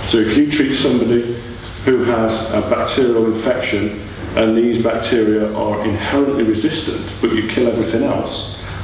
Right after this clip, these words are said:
the population of your inherently resistant bacteria will expand because there's no competition. Resistance involves selection for mutation. Okay,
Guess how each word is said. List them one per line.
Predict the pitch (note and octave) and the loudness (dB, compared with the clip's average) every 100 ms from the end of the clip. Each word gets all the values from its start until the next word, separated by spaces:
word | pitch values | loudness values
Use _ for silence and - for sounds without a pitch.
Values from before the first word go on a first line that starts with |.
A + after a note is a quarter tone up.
| - A2 | -4 2
the | A2 G#2 G#2 | 2 2 2
population | C3+ A#2 A2+ A2 A2 | 2 2 2 2 2
of | G#2+ | 2
your | G2+ F#2+ | 2 2
inherently | F#2 A#2+ A2+ A2 | 2 2 2 0
resistant | F#2+ F#2 D#3+ D#3 - | 0 0 2 0 0
bacteria | A2+ - G#2+ F#2 F#2 | -2 -2 0 0 2
will | F#2 F2+ | 2 0
expand | - - F2 G#2 - - - - - - | -2 0 0 0 -2 -6 -8 -10 -10 -4
because | - A2 F#2+ G2+ - - - - - | 0 2 0 0 -4 -6 -8 -8 -4
there's | A2 G#2 | 0 0
no | G2 | 0
competition. | F#2+ - - A#2 A2+ - - - - - - - - - - - - - - - - | 0 -2 0 0 0 -2 -8 -8 -8 -8 -8 -8 -6 -6 -6 -8 -8 -8 -6 -6 0
Resistance | A#2+ D#3+ F3 F3 D#3 D3+ | 2 2 2 2 2 2
involves | B2 C3 C3 C3 C3 C3 - - - | 2 2 2 2 -2 -4 -8 -8 0
selection | C#3+ D#3 - D3 | 2 2 0 0
for | A#2 | 2
mutation. | B2 B2 D#3 E3 D#3+ - - - - - | 2 2 2 0 0 -4 -8 -10 -14 -6
Okay, | A2 G#2+ A#2 G#3 - | -2 -2 -2 -2 -4